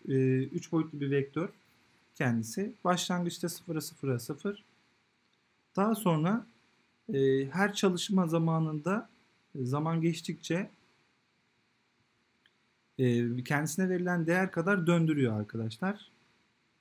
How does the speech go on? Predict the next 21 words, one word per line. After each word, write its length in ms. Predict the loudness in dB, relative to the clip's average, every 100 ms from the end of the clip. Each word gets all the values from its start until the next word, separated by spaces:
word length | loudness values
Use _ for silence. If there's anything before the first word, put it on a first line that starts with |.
| _ _ _ _ -4
E, 60 | 0 2 2 2 2 2 0 -4 _ _ 0
normalde 540 | 2 4 4 2 2
buraya 380 | 2 4 4 0 -2
bir 140 | 0 2
not 220 | 2 2
da 120 | -2
düşebilirsiniz. 720 | 0 0 0 0 -2 -2 -2
İşte, 460 | -4 -4 0 0 0 -6 -6
e, 280 | -4 -2
bir 120 | 0 0
mesaj, 580 | 0 -2 -2 -4 -4 -10 -4
e, 60 | 0 0 0 2
döndürme 580 | 2 4 2 0 -2 -4 -4
protokolüyle 1000 | -4 -2 -2 0 2 2 2 -2 -2 -4 _ _ -20 -20 -20 _ _ -4
bir 220 | -2 -2 -4 _ _ -12 -2
dokundukça 580 | 0 2 2 0 -2 -4
objeye 560 | -2 -2 -2 -2 -2 -4
bir 160 | -4 -2
mesaj 400 | -2 -2 -2 0
da 120 | 0
döndürebilirsiniz. 920 | 0 0 0 -4 -6 -10 -8 -8 -10